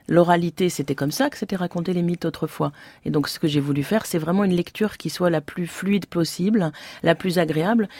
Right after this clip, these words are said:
la plus facile aussi pour les parents et même les, certains enseignants qui parfois hésitent, se disent : « C'est difficile de lire à voix haute. »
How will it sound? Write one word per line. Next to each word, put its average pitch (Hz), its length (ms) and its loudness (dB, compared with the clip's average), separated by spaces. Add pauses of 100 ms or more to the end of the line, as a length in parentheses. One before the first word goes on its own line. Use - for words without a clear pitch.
(160)
la 185 100 2
plus 226 140 -2
facile 233 400 4
aussi 240 260 2
pour 180 220 0
les 151 100 4
parents 214 460 4
et 170 180 4
même 165 220 2
les, 156 160 0
certains 165 360 0
enseignants 180 520 2
qui 180 240 -4
parfois 170 320 0
hésitent, 196 380 2
se - 100 -2
disent : « 165 220 -2
C'est 170 80 -2
difficile 160 440 -4
de 170 80 0
lire 165 180 0
à 156 40 0
voix 147 240 2
haute. » 220 300 0